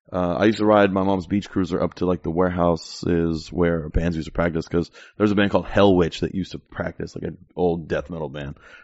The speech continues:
Uh, they still play, actually. <laughs> It's real wild. Um, but I remember my, my, a family friend took me over there 'cause he knew I was super into metal and he was friends with the drummer at the time.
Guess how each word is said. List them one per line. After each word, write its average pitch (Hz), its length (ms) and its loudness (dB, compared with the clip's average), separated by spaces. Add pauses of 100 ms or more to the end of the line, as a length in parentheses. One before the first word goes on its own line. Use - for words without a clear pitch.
(120)
Uh, 82 100 -8
they 101 100 4
still 104 180 4
play, 90 220 2
actually. 85 300 -4 (420)
<laughs> - 280 -12
It's - 220 -12
real 87 320 -4
wild. 82 340 -6 (440)
Um, 82 480 -2 (360)
but 104 340 2 (340)
I 95 40 -4
remember 123 300 6 (100)
my, 107 220 0 (140)
my, 98 440 2
a 98 80 -4
family 120 300 2
friend 110 260 2
took 101 160 2
me 104 120 0
over 95 140 2
there 95 180 4
'cause 85 180 -6
he 90 80 -2
knew 90 180 -2
I 85 60 -6
was 82 240 -8
super 85 280 -6
into 85 120 -4
metal 85 280 2
and 82 120 -4
he 90 60 -6
was 80 120 -4
friends 82 280 -6
with 82 120 -2
the - 60 -12
drummer 76 320 -12
at 80 80 -12
the 80 80 -12
time. 82 240 -2